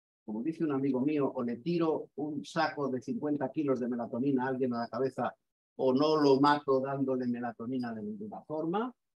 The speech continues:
tiene muy pocos efectos adversos, hay que tener un cierto cuidado con las enfermedades autoinmunes de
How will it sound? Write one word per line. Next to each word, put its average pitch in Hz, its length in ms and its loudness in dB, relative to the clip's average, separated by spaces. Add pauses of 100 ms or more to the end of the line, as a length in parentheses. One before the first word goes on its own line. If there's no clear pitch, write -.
(360)
tiene 196 340 6
muy 175 160 4
pocos 143 360 -8
efectos 120 440 -10
adversos, 135 800 -10 (760)
hay 170 140 -2
que - 100 -4
tener 156 260 -6
un 147 120 -8
cierto 151 300 -6
cuidado 147 340 -4
con 135 120 -6
las 135 100 -6
enfermedades 135 500 -6
autoinmunes 123 680 0
de 131 140 -6